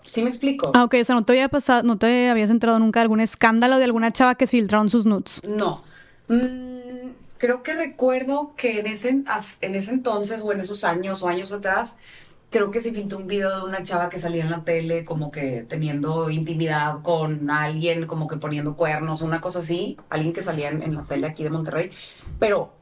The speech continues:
Speaker 1: pues, era algo así como de la gente de la tele, o sea, la gente súper
Speaker 2: La
Speaker 1: famosa,
Speaker 2: farándula,
Speaker 1: no
Speaker 2: güey.
Speaker 1: como de, pues, un simple mortal.
Speaker 2: Sí,
Speaker 1: ¿Sí me explico?
Speaker 2: sí entiendo.
Speaker 1: Entonces
Speaker 2: Sí, no, nadie es cercano, güey, que
Speaker 1: Sí.
Speaker 2: tú digas, "Ay, la amiga de mi prima o esta chava que estudiaba en tal
Speaker 1: Jamás,
Speaker 2: escuela".
Speaker 1: jamás. Y
Speaker 2: Ok.
Speaker 1: partiendo desde ese contexto también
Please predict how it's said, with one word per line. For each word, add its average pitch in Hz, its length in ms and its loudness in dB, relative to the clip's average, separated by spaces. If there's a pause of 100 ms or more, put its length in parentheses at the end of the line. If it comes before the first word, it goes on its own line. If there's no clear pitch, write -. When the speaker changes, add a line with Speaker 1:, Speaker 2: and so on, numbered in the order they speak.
(240)
Speaker 1:
pues, 170 200 -4
era 185 220 2
algo 240 200 2
así 247 180 -2
como 233 240 2
de 180 120 0
la 151 80 -8
gente 151 380 -2
de 254 80 4
la 226 140 -2
tele, 220 560 0
o 180 80 -2
sea, 160 140 -4
la 135 80 -10
gente 165 300 -2
súper 254 280 0
Speaker 2:
La 220 140 6
Speaker 1:
famosa, - 0 -
Speaker 2:
farándula, 240 800 6
Speaker 1:
no 202 60 0
Speaker 2:
güey. 185 380 2
Speaker 1:
como 269 160 -6
de, 170 400 -2
pues, 165 200 0
un 175 200 2
simple 208 220 -2
mortal. 160 460 0 (260)
Speaker 2:
Sí, 202 100 8
Speaker 1:
¿Sí - 20 4
me 180 140 -2
explico? 208 320 -4
Speaker 2:
sí - 120 6
entiendo. 190 320 2
Speaker 1:
Entonces - 280 -12
Speaker 2:
Sí, 330 140 6
no, 294 140 4
nadie 311 180 4
es 359 160 -2
cercano, 214 640 2
güey, - 240 -2
que 202 100 6
Speaker 1:
Sí. 196 60 -4
Speaker 2:
tú 233 60 6
digas, 240 280 4
"Ay, 294 160 6
la 269 100 4
amiga 254 340 2
de 349 80 4
mi 320 160 4
prima 269 540 4
o 247 60 4
esta 240 220 2
chava 302 340 4
que 311 100 0
estudiaba 247 420 4
en 269 100 2
tal 277 140 4
Speaker 1:
Jamás, 277 140 4
Speaker 2:
escuela". 254 640 4
Speaker 1:
jamás. 165 440 -14
Y 220 160 -4
Speaker 2:
Ok. 208 40 6
Speaker 1:
partiendo 220 440 0
desde 254 160 0
ese 262 140 -2
contexto 240 520 -2
también 220 500 0